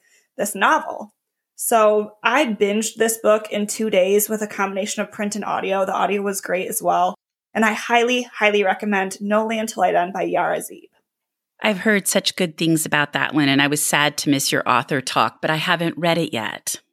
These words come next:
Speaker 1: Oh, I'll be waiting for when you get around to it because it's just so beautiful.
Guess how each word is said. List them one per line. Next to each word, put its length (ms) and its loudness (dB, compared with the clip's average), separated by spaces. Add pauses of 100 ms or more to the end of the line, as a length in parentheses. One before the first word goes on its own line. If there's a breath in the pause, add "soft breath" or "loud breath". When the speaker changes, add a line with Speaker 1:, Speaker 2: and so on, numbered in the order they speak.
(140)
Speaker 1:
Oh, 340 2
I'll 520 2
be 100 -2
waiting 340 2
for 160 2
when 160 4
you 100 -4
get 120 2
around 300 0
to 120 -2
it 80 -4
because 240 -4
it's 200 -2
just 240 -4
so 160 0
beautiful. 680 -4